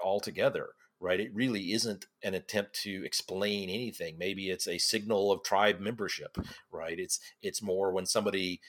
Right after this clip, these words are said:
uh, participates in conspiracy theories, or at least an important segment of people who perhaps participate in conspiracy theories aren't really in it for the explanations and knowledge claims at all. They're, you know,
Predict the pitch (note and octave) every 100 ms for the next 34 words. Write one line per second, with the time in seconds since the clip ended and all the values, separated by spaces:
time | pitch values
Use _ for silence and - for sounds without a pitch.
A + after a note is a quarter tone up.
0 | - - F#2 F2+ - G2+ B2+ - - F#2+
1 | - G2 F#2 F#2 G#2 - G2+ G2+ G#2 F2
2 | G2+ F#2+ F#2 G2+ G#2+ A2+ - - _ _
3 | - A2+ - D#3 A2+ - E3 D#3+ G#2 -
4 | F#2+ G#2 F#2 F2 G2+ D#2+ D#2+ F2+ F2 -
5 | G2 G#2 - F#2+ E2+ - - F2+ - G2+
6 | F#2+ E2+ F2 E2+ - - - - _ _
7 | _ _ G#2+ D#3+ - A2 C#3 C3+ A#2 A2+
8 | B2 - - - A2 A2 F#2+ G#2 - G#2
9 | G2+ A2 A#2 F#2+ G2 G2 - G2+ F#2 F#2
10 | F#2 G#2 G#2 G2 - G2 G2+ F2+ F2 A#2
11 | G#2+ C2+ - F2 E2+ F2 - E2+ D#2+